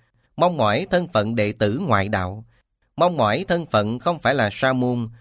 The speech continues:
mong mỏi thân phận không phải là thích tử, rồi nói ra, tuyên bố rằng,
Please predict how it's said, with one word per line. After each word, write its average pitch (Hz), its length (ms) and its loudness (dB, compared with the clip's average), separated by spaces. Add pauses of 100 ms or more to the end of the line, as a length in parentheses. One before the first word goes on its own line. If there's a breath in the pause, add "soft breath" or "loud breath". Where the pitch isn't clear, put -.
(380 soft breath)
mong 160 220 0
mỏi 120 300 2
thân 170 180 0
phận 104 340 0
không 170 240 -2
phải 131 180 0
là 107 200 2
thích - 280 -2
tử, 107 320 0 (300)
rồi 110 300 2
nói 123 240 -2
ra, 123 320 -2 (460 soft breath)
tuyên 135 260 2
bố 170 220 2
rằng, 95 240 -4